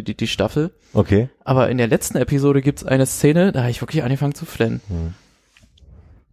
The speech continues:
Speaker 1: Und auch bei der ersten Staffel, wo sie sich dann umbringt. Das ist eine harte Szene.
Speaker 2: Aber sind das schon sehr extreme Szenen?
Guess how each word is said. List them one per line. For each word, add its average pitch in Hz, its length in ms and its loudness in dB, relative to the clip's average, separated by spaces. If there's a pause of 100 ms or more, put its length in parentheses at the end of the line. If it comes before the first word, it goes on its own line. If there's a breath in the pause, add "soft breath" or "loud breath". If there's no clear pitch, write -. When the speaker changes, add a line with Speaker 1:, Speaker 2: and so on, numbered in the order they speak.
(520)
Speaker 1:
Und - 240 0
auch - 140 0
bei 139 100 4
der 165 120 4
ersten 175 260 -2
Staffel, 117 340 -2
wo 120 100 -2
sie 117 120 -2
sich 120 160 -6
dann 123 320 -2
umbringt. 123 500 -2
Das - 160 -8
ist - 80 -14
eine 139 240 4
harte 131 200 -4
Szene. 123 420 0 (720 loud breath)
Speaker 2:
Aber 113 180 4
sind 123 200 2
das 120 100 2
schon 110 160 -4
sehr 101 140 6
extreme 95 500 0 (420)
Szenen? 101 600 0